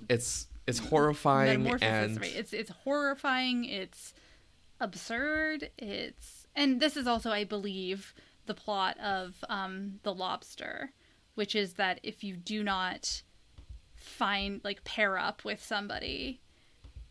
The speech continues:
Speaker 2: by the time you're some particular age, you turn into an animal.
Speaker 1: But of your choice, though. So, I don't know what he's complaining about.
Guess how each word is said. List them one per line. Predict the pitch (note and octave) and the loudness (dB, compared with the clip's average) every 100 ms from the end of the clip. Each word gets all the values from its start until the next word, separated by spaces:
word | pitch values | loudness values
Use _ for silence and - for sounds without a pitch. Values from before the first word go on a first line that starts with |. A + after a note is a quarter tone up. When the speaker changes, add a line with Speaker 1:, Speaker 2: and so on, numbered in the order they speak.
| - - - | -20 -14 0
Speaker 2:
by | G3+ G3 | 2 4
the | F3+ | 0
time | F#3+ F#3+ F#3 F#3 G3 | 0 -2 -2 -6 -8
you're | G3 F3+ | -6 -6
some | F3 F#3+ F#3 | -4 -4 -2
particular | F#3+ G3 G3 F3+ G2 | -6 -8 -6 -6 -6
age, | - G3+ - G#3+ - - - - - | -4 -4 -4 -6 -8 -12 -18 -20 -14
you | - G3 | -8 -6
turn | - G#3 | -2 0
into | F3+ F#3+ G3 | 0 -4 -6
an | - | -4
animal. | C3 - - - - - - - - | -6 -6 -12 -10 -12 -12 -16 -8 4
Speaker 1:
But | C3 B2+ - | 6 6 6
of | B2+ | 6
your | A#2 G#2 | 6 4
choice, | - F#2+ - | 2 0 0
though. | - - G#2 - - - | -2 -2 -4 -12 -16 -10
So, | - D#2 - - | -2 -2 -2 2
I | A#2 | 4
don't | A#2 | 6
know | A2+ | 4
what | G#2+ F#2+ | 4 2
he's | F#2 | 0
complaining | G2+ F2+ A#2 F2 | -2 0 2 2
about. | D#2+ - B1 | 0 -6 -6